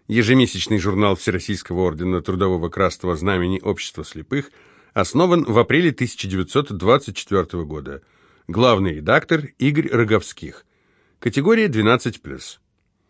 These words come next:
Прослушайте, пожалуйста, содержание. История и современность. Так зарождалась тифлопедагогика. Международная деятельность вос.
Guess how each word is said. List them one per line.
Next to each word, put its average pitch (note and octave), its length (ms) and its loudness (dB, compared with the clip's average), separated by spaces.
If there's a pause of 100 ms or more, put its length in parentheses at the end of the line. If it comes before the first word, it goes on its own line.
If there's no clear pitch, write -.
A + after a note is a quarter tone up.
(1500)
Прослушайте, G#3 760 2
пожалуйста, B2+ 920 4
содержание. A#2 880 0 (1800)
История F#3+ 600 4
и D#3 160 0
современность. A2+ 920 2 (240)
Так F3+ 420 2
зарождалась B2 1040 2
тифлопедагогика. A2 1120 0 (1300)
Международная C3+ 800 6
деятельность B2+ 600 4
вос. B2 440 4